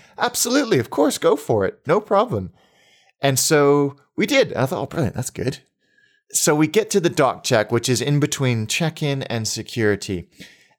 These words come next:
And I was told off in such a manner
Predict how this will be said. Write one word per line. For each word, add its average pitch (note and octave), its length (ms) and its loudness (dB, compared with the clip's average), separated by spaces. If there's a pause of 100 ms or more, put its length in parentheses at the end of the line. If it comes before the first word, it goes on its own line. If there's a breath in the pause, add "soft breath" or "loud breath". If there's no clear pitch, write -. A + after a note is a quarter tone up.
And B2 440 0 (260)
I D3 320 2
was C#3 380 2
told F3+ 440 2
off A2 580 0 (140)
in A#2+ 220 0
such - 480 0
a F3 60 0
manner A2 560 0